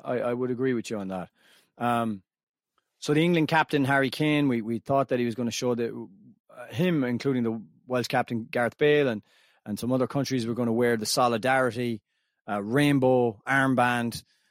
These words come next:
um, on the field during these games. And then it was discovered that, uh,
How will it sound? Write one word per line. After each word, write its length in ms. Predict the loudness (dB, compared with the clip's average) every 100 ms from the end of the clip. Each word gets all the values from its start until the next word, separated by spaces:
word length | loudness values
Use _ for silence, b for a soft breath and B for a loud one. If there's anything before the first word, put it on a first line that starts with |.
| _ -8
um, 580 | -4 -2 -2 -4 -6 -12 -2
on 220 | 0 0
the 60 | 0
field 480 | 0 0 0 -6 -12
during 240 | -6 -2 0
these 160 | 0
games. 400 | 2 2 2 -2
And 180 | -2 -2
then 220 | -2 -4 -6
it 120 | -6
was 400 | -4 -2 -4 -8 _ _ _ _ _ _ _ _ _ _ -18 _ -12
discovered 440 | -6 0 2 2
that, 280 | -2 -4 -2
uh, 220 | 0 0